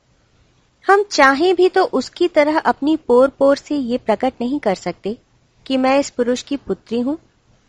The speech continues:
उस पुरुष की प्रेमिका, और मैं ही हूं जो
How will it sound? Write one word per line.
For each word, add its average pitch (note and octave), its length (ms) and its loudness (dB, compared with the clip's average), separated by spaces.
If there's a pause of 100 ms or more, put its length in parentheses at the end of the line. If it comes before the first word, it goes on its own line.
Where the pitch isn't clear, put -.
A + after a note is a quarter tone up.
उस D#4 180 0
पुरुष C#4 340 0
की D#4 140 -4
प्रेमिका, G3+ 600 -4 (720)
और D#4+ 160 6
मैं G#3+ 320 0
ही E4 200 2
हूं D#4 200 0
जो D#4 200 0